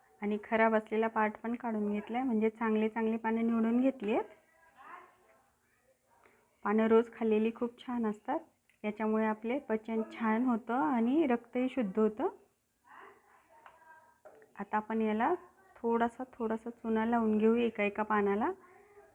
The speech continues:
हलकाच लावून घ्यायचा आहे, कारण जास्त लागला गेला तर आपलं तोंड भाजतं.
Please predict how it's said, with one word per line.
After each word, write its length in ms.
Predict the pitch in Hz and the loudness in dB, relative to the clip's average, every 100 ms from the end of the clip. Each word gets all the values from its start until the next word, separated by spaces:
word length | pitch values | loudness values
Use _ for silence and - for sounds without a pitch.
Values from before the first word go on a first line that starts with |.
| - | -2
हलकाच 400 | 220 220 226 233 | 0 2 0 0
लावून 260 | 269 226 226 | -2 0 2
घ्यायचा 320 | 226 214 247 | 0 0 -2
आहे, 100 | 359 - - - - _ _ _ _ _ _ _ _ | -2 -4 -18 -20 -20 _ _ _ _ _ _ _ _
कारण 540 | - 214 214 220 220 247 - - _ _ - | -6 0 2 4 2 0 -4 -16 _ _ -16
जास्त 380 | 214 220 220 - | -2 -2 -2 -4
लागला 340 | 240 233 220 214 | -2 0 0 0
गेला 300 | 220 220 320 381 _ _ | 0 0 0 -4 _ _
तर 120 | 220 247 | -12 -10
आपलं 300 | 254 226 302 - _ _ _ _ - | -10 -6 -6 -6 _ _ _ _ -4
तोंड 260 | 233 233 | 2 4
भाजतं. 440 | 247 240 - 254 | 4 2 -2 -2